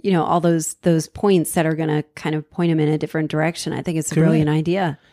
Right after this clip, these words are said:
Speaker 2: And if you're, and, and, and i-, if you're sitting in that office or in that labor suite and you're trying to answer the question that's being posed to you, like,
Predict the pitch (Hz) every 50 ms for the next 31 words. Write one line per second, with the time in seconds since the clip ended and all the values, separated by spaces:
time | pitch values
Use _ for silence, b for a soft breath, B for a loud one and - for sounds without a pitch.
0 | b - 143 151 175 170 - - 170 151 - - 175 170 - 156 175 170 160 156
1 | - - - 151 147 143 135 127 - _ _ _ - _ - 139 156 160 - -
2 | 160 160 - - 175 170 160 156 151 143 135 120 b b b b b b b b
3 | - - - 180 185 196 208 196 170 151 151 147 143 131 120 - - 123 139 151
4 | 151 - - 101 87 82 - - - - - 95 101 98 123 127 123 117 113 101
5 | 101 107 117 147 160 131 110 95 - - - - 104 90 87 87 85 - - b
6 | b b b b b b b b b - 110 110 110 110 110 107 104 113 113 107
7 | - - - 127 131 143 143 147 143 139 - - - - 92 82 107 113 120 117
8 | - - 113 98 95 87 - - 131 127 123 - - 101 92 87 - - 95 92
9 | 87 - - 131 139 156 160 - - 104 95 95 90 87 85 82 80 80 - _
10 | -